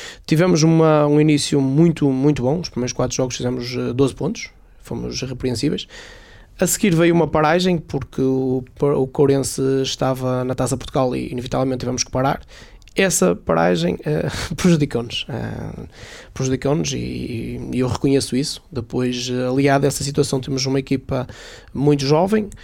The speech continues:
apareceram, eh, seis atletas com lesões e caímos um bocadinho. Neste momento, ehm, estamos a recu-, recuperamos os atletas,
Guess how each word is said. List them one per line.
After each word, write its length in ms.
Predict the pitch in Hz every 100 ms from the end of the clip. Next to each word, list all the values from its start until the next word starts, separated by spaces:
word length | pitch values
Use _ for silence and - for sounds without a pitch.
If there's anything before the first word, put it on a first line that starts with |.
| - -
apareceram, 640 | 147 139 143 165 151 143 143
eh, 400 | 139 139 143 147
seis 300 | 139 - 147
atletas 360 | 147 147 139 -
com 120 | 143
lesões 460 | 143 135 147 156 -
e 80 | -
caímos 340 | 139 135 127
um 60 | 127
bocadinho. 380 | 123 120 - - - - - -
Neste 280 | 165 165 185
momento, 540 | 175 175 165 147 - -
ehm, 640 | 135 131 131 127 123 127 - -
estamos 640 | - - 175 151 139 123 -
a 100 | -
recu-, 260 | 135 - 139 -
recuperamos 600 | - 156 143 139 139 131
os 80 | 135
atletas, 640 | 131 143 196 247 196 -